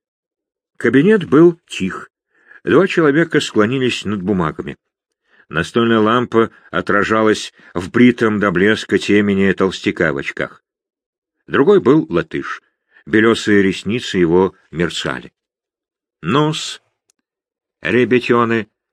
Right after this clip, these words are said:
сказал очкастый, — «присаживайтесь». «Так в чём же дело?» И он посадил Оську на стол. На столе лежал браунинг.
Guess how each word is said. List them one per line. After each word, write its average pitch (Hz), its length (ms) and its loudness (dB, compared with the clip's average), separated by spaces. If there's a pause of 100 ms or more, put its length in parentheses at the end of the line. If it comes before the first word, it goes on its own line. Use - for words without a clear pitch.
(160)
сказал 98 440 -2
очкастый, — 92 720 -2 (640)
«присаживайтесь». 110 1000 -2 (1300)
«Так - 160 -2
в - 60 -14
чём 196 180 0
же 170 100 0
дело?» 71 320 -4 (1600)
И 92 60 2
он 170 240 4
посадил 143 600 0
Оську 113 380 0
на 104 140 -2
стол. 85 440 -4 (680)
На 101 180 -2
столе 135 320 0
лежал 110 480 0 (120)
браунинг. 67 720 -8